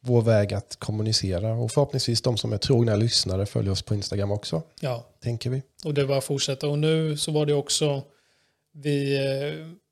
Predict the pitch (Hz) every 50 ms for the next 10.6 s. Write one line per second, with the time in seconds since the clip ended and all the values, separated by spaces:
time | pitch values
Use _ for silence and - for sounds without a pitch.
0 | _ _ - 160 156 151 151 151 - 151 143 147 156 147 147 - - 156 147 139
1 | 143 143 143 - - - 147 143 - 143 135 - 147 143 143 135 139 143 143 139
2 | 123 143 139 135 135 131 - 143 131 - 139 - - 147 135 - - 135 - 139
3 | 135 135 127 - 147 127 - 147 139 139 143 147 156 160 156 151 151 151 151 -
4 | - _ - - - - 151 143 - 156 147 147 151 135 - - 104 101 - -
5 | - - 156 147 139 - - - 143 139 135 131 135 131 131 131 131 131 - -
6 | 147 147 135 127 - - 139 - - 143 135 131 - - 165 170 165 - - -
7 | - - 151 147 165 160 156 151 170 165 156 151 147 151 156 165 165 139 147 156
8 | - - - - - _ _ _ - - 107 107 117 147 151 - - 160 160 156
9 | 170 165 165 156 151 156 147 - 151 143 147 143 143 143 156 165 156 143 131 -
10 | - - 143 139 139 135 131 127 127 127 131